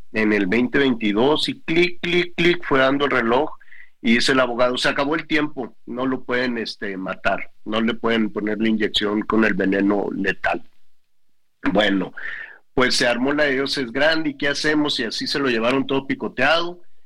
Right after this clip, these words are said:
y, y nada, pues no, no lo pudieron ejecutar y se esperaron un año más y le dijeron, Oye, bueno, pues siempre sí te vamos a ejecutar, pero como no te encontramos la vena,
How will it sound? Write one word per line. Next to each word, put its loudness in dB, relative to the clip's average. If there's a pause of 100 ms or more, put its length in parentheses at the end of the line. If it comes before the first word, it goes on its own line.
(400)
y, -4
y -2
nada, 0 (320)
pues -8
no, -4
no -4
lo -6
pudieron -4
ejecutar -2 (560)
y -4
se 0
esperaron 2 (100)
un -6
año 0
más 2
y -8
le -2
dijeron, 2
Oye, 6
bueno, 2
pues -6
siempre -2
sí -6
te 0
vamos 0
a -2
ejecutar, -2
pero 0
como 0
no 0
te -2
encontramos 0
la 4
vena, 0